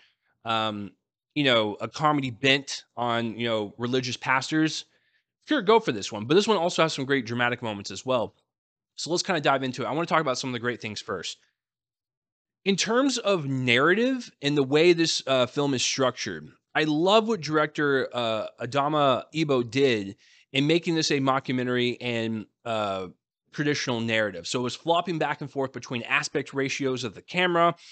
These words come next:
and just the, the overall tone and feeling of it. Um,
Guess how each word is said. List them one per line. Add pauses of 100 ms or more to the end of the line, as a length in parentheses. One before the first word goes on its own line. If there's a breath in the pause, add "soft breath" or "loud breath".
(220 loud breath)
and
just
the,
the
overall
tone
and
feeling
of
it. (460 soft breath)
Um,